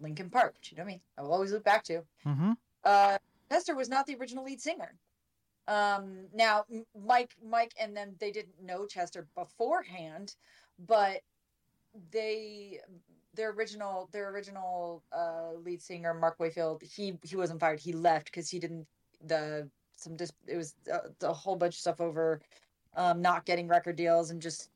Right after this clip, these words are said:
Speaker 1: thinking it wasn't gonna go anywhere and being disappointed. And so he left the band. And so they had to go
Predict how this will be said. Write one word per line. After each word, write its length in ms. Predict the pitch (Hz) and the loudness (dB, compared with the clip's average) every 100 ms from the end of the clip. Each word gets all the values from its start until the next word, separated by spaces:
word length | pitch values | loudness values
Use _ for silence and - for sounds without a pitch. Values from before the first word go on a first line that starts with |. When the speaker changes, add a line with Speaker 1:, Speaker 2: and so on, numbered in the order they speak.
| _ | _
Speaker 1:
thinking 260 | 190 175 175 | -8 -6 -4
it 80 | 170 | -4
wasn't 180 | 160 | -4
gonna 80 | 165 | 0
go 140 | 196 233 | 6 6
anywhere 360 | 214 202 196 | 8 6 6
and 120 | 185 | 2
being 180 | 175 170 | -4 -6
disappointed. 560 | 165 - - 185 180 170 | -8 -8 -8 -4 -4 -6
And 200 | 165 160 | -10 -8
so 100 | 170 | -6
he 60 | 165 | -2
left 200 | 165 - | -2 -2
the 60 | |
band. 380 | 160 170 170 165 | 0 0 0 -4
And 100 | 160 | -6
so 220 | 175 165 | -2 -2
they 340 | 160 160 160 160 | 2 2 0 -2
had 260 | 165 160 | 0 -2
to 60 | 156 | -2
go 280 | 165 160 | 0 0